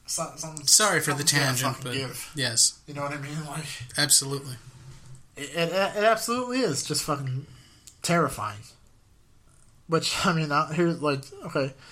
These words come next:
Speaker 1: "It's important to remember that your understanding of something like Gay Bob is undoubtedly more sophisticated than your child's.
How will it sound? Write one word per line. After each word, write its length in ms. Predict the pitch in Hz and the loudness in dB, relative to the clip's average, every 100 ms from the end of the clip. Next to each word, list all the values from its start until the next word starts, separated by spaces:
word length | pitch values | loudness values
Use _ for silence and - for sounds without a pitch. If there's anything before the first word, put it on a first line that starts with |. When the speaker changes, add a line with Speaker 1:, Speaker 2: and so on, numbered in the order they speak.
| - - - - - - - - - _ _ - - - | -20 -20 -20 -20 -20 -20 -20 -20 -20 _ _ -20 -20 -4
Speaker 1:
"It's 160 | 180 170 | 0 2
important 400 | 170 196 214 220 | 2 4 2 2
to 80 | 214 | 2
remember 440 | 185 151 139 135 | 2 2 2 2
that 140 | 127 120 | 2 0
your 140 | 127 143 | 0 0
understanding 600 | 151 175 165 147 139 131 | 2 0 0 0 0 0
of 100 | 127 | 0
something 340 | 131 131 135 | -2 -2 -2
like 180 | 127 127 | -2 -2
Gay 180 | 127 123 | 0 0
Bob 320 | 127 110 107 | 0 0 0
is 160 | 110 - | -4 -4
undoubtedly 680 | 139 139 135 135 156 160 156 | -2 0 2 2 2 2 0
more 260 | 147 139 143 | 0 0 0
sophisticated 840 | 151 135 139 - - 139 131 131 | -2 -2 -4 -4 -6 -6 -4 -4
than 120 | 123 | -8
your 100 | 117 | -8
child's. 600 | 110 110 98 107 - - | -6 -4 -4 -8 -12 -16